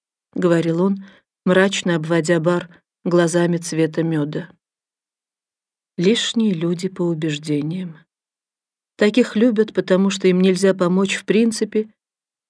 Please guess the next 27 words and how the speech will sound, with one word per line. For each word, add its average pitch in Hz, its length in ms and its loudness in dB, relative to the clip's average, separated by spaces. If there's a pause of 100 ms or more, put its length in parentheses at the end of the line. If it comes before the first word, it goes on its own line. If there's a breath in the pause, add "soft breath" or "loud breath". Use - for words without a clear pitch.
и 208 180 4
их 240 140 2
слишком 254 460 2
легко 214 320 2
одарить 185 440 2
в - 60 -12
частности. 156 840 -6 (800)
Они 202 160 6
умеют 233 340 6
создать 190 460 2
температуру 175 540 -2
короткого 170 500 -2
счастья, 190 540 -2 (580 soft breath)
задыхаются 202 680 2
в 180 40 -2
ней 190 300 0 (320 loud breath)
и - 80 2
бегут 202 360 4
в 180 60 -2
беспорядке 196 800 0 (160 loud breath)
от 185 180 0
себя 196 380 2
и 190 160 -2
от 180 140 2
своих 185 340 2
скоропостижных 175 880 -2
возлюбленных. 160 800 -2